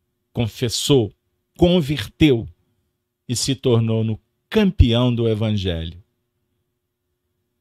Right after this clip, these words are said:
Mas essa tarefa não cessou. E ele pediu a Jesus que desse a oportunidade para que ele cuidasse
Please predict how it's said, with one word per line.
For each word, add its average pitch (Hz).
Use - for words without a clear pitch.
Mas 117
essa 117
tarefa 107
não 220
cessou. 139
E 104
ele 101
pediu 110
a 113
Jesus 117
que -
desse 117
a 131
oportunidade 117
para 127
que -
ele 110
cuidasse 98